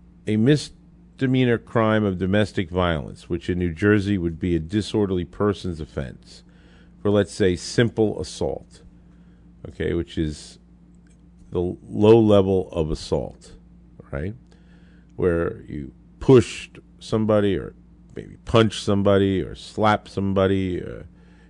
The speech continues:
you know, that kind of an assault took place. Well, that's, that's a lower level simple assault. And so if that's committed against somebody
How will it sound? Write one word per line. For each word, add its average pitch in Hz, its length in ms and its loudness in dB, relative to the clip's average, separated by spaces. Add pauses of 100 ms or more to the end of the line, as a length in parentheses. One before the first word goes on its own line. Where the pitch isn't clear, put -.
(120)
you - 100 -16
know, - 60 -14
that 120 160 -2
kind 123 240 2
of 104 80 2
an 98 80 -2
assault 92 580 -2
took - 240 -10
place. 85 400 -4
Well, 104 120 -4
that's, 123 320 -2 (840)
that's - 260 -8
a 107 180 -6 (640)
lower 110 320 8
level 92 440 0
simple 135 540 -4
assault. 60 480 -6 (960)
And 107 240 2
so 113 460 4 (760)
if 107 180 -2
that's 170 340 0
committed 135 680 0 (120)
against 117 400 0
somebody 95 640 0